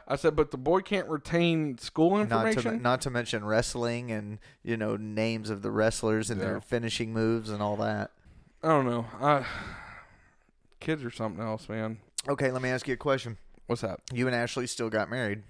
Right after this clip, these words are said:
Speaker 2: Everything happened the way it has, but no kids. What would you do?
Speaker 1: What would I do?
Speaker 2: How, okay, it, knowing now, go back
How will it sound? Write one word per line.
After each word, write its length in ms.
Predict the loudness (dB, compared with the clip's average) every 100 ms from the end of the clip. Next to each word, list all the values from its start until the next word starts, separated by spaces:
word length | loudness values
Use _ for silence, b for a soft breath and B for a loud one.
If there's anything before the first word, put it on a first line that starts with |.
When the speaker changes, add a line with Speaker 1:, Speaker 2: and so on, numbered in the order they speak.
| _
Speaker 2:
Everything 340 | -6 -6 -6 -2
happened 520 | 0 0 -2 -4 -12 _ -8
the 80 | -4
way 120 | -2
it 60 | 0
has, 260 | 0 0 b b b
but 680 | -18 2 8 8 8 4 -2 _ _ _ _ _ _ -4
no 180 | -4
kids. 440 | -2 -4 -4 -10 -18 _ _ _ _ _ _ _ _ B B B B B _ _ _
What 360 | -4 2 2 2
would 140 | -2
you 120 | -4
do? 120 | -4 -8 -12 _ _ _ _ _
Speaker 1:
What 160 | -4
would 80 | -2 -2
I 80 | -6 -8
do? 80 | 0 4
Speaker 2:
How, 160 | 4 0 -10 0
okay, 300 | 2 2 -2 B B B -12
it, 160 | -12
knowing 480 | -4 0 0 0 -2
now, 360 | -2 0 0 -4 _ -20 -20 -2
go 180 | 0 2
back 280 | 4 2